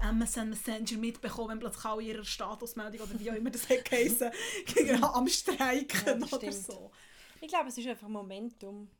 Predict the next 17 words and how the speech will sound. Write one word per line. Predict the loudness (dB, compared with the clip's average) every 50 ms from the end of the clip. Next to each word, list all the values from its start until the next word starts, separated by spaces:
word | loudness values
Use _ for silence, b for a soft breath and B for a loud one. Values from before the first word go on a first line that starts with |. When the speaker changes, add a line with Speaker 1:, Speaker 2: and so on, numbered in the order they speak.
| _ _ -10
Speaker 2:
wo | -6 -4 -4 -4
Speaker 1:
Ja. | -4 -4 -4 -4 -4 -4
Speaker 2:
sie | -6 -8
verwischen, | -8 -10 -8 -8 -8 -8 -6 -8 -8 -8 -8 -8
wo | -8 -8
so | -6 -6 -4
eine | -4 -4 -6 -8 -10 -12 -12
Macht | -10 -8 -8 -8 -8 -8 -12 -16 -12 -10
hat. | -10 -10 -10 -12
Und | -12 -14 -14 -14 B B B B B B B -8
was | -6 -6 -4
ich | -4 -4
recht | -6 -6 -6 -6 -6
lässig | -6 -6 -6 -6 -10 -10
finde, | -12 -12 -10 -10 -8 -8 -8 -8
und | -8 -10 -8 -6
das | -6 -6 -4 -6 -8